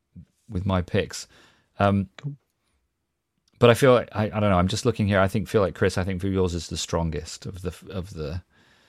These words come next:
Speaker 1: of the three Mount Rushmores. Wall-E,
Speaker 2: I do
Speaker 1: Inside
Speaker 2: too,
Speaker 1: Out.
Speaker 2: but I also got my one and two, so. <laughs>
Speaker 1: Yeah. Wall-E, Inside
Speaker 2: Uh,
Speaker 1: Out, Incredibles, Finding Nemo. That's, uh,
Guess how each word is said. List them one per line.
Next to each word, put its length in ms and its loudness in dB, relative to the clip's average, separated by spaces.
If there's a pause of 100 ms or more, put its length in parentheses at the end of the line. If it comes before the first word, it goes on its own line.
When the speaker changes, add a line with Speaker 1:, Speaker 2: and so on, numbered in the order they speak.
(880)
Speaker 1:
of 140 -2
the 80 -4
three 540 -2
Mount 320 -2
Rushmores. 680 -4 (1040)
Wall-E, 360 4
Speaker 2:
I 60 4
do 80 4
Speaker 1:
Inside 180 2
Speaker 2:
too, 60 -2
Speaker 1:
Out. 120 2
Speaker 2:
but 60 0
I 60 2
also 220 -6
got 200 -14
my 80 -16
one 180 -6
and 140 -10
two, 260 -10
so. 340 -10
<laughs> 80 -10
Speaker 1:
Yeah. 240 -8 (1300)
Wall-E, 340 6
Inside 300 4
Speaker 2:
Uh, 120 6
Speaker 1:
Out, 80 0
Incredibles, 480 2
Finding 280 0
Nemo. 240 0
That's, 320 -4
uh, 220 -8